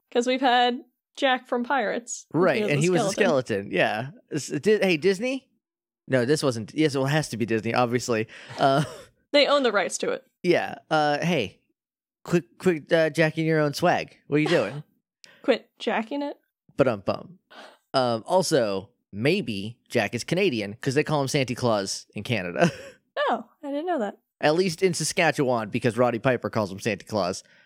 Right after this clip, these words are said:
Speaker 2: or called him Santa Claus, and, uh, that's my touchstone for all Canadians, is Roddy Piper. <laughs>
Speaker 1: That's fair. And, but yeah, so, uh, Jack says something about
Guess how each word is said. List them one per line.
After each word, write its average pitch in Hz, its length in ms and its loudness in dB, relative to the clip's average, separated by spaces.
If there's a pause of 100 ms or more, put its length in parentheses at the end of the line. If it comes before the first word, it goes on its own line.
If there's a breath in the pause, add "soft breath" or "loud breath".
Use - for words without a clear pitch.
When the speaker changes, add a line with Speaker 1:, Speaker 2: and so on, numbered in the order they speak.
(100)
Speaker 2:
or 95 220 -2
called 101 280 -2
him 98 160 -4 (200 soft breath)
Santa 113 280 -2
Claus, 98 380 -2 (300)
and, 98 360 -2
uh, 90 320 -2
that's 107 360 -2 (340)
my 127 140 2
touchstone 127 400 0
for 127 120 0
all 107 100 0
Canadians, 104 540 -4
is 104 280 -6
Roddy 117 300 0
Piper. 104 340 0 (280 loud breath)
<laughs> - 280 -14
Speaker 1:
That's 330 180 0
fair. - 240 -10 (480 loud breath)
And, 233 420 -2
but 247 140 4
yeah, 220 300 2
so, 220 800 2 (680)
uh, 202 540 0
Jack 247 320 0
says 277 180 2
something 254 200 4
about 226 340 2